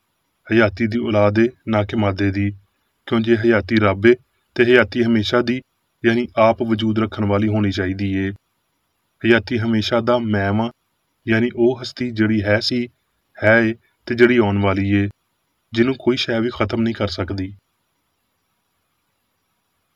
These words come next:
ਜੇ ਇਨਸਾਨੀ ਹਸਤੀ ਦਾ ਅਸੂਲ, ਕਾਨੂੰਨ ਤੇ ਇਜ਼ਹਾਰ ਘੱਟੋ ਘੱਟ ਵੀ ਐਸ ਤੋਂ ਪਹਿਲਾਂ ਸਮਝੇ ਨਹੀਂ ਜਾਂਦੇ, ਜਦ ਮੌਤ ਦੀ ਇਸਤਲਾਹ ਬਸ਼ਰ ਨੂੰ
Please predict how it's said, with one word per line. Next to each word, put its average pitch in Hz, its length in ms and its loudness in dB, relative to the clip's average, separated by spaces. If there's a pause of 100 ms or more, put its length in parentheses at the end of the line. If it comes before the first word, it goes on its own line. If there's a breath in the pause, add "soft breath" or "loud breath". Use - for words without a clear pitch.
(600)
ਜੇ 120 160 2
ਇਨਸਾਨੀ 139 460 0
ਹਸਤੀ 139 300 -2
ਦਾ 127 200 0
ਅਸੂਲ, 120 340 0 (200)
ਕਾਨੂੰਨ 117 320 2
ਤੇ 127 240 -2
ਇਜ਼ਹਾਰ 110 380 -2 (100)
ਘੱਟੋ 113 300 -4 (120)
ਘੱਟ 113 160 -4
ਵੀ 113 220 -2 (520)
ਐਸ 120 220 2
ਤੋਂ 123 120 0
ਪਹਿਲਾਂ 117 300 0
ਸਮਝੇ 120 340 2
ਨਹੀਂ 117 200 -2
ਜਾਂਦੇ, 113 400 0 (300)
ਜਦ 110 220 0
ਮੌਤ 110 320 -2
ਦੀ 113 120 -2
ਇਸਤਲਾਹ 110 360 -2
ਬਸ਼ਰ 107 320 -4
ਨੂੰ 110 140 -4